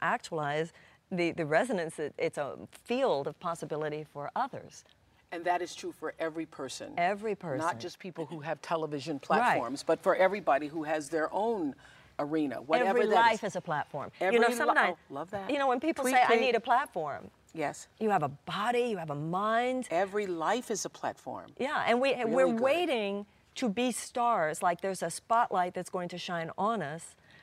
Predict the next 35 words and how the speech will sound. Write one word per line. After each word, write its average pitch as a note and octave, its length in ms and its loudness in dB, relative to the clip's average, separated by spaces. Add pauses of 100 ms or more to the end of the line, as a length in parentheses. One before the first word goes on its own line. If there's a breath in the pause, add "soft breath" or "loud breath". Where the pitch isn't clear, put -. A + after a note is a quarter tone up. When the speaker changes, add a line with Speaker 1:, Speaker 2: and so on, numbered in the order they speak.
(120 loud breath)
Speaker 1:
rather F3+ 340 0
than, F3 200 -2
in E3+ 60 -2
Speaker 2:
I G#3+ 160 6
Speaker 1:
fact, G#3+ 100 2
Speaker 2:
was A#3 80 -2
Speaker 1:
that's G#3 160 0
Speaker 2:
just B3+ 280 0
going C4 200 -4
to B3+ 60 -4
read C4 240 -10
that C4 160 -6
passage. C4+ 580 -8 (180)
<laughs> - 220 -12
Hello. B3 500 -2 (480 loud breath)
Page B3+ 260 -4
one B3+ 220 2
ninety-one C4 460 2
again. A3 500 -2 (460 soft breath)
Uh, G3+ 540 8 (100)
I G#3+ 120 6
think B3+ 440 -2
this A3+ 320 -2
may G#3 220 0
even G3 360 -4
be F#3+ 140 -6
more F3+ 200 0
relevant D#3+ 460 2 (200)
today D3+ 380 0
than D3 180 -2
it C3 80 -6
was C3+ 180 -4
twenty C#3+ 260 -6
years B2+ 220 -8
ago. - 240 -6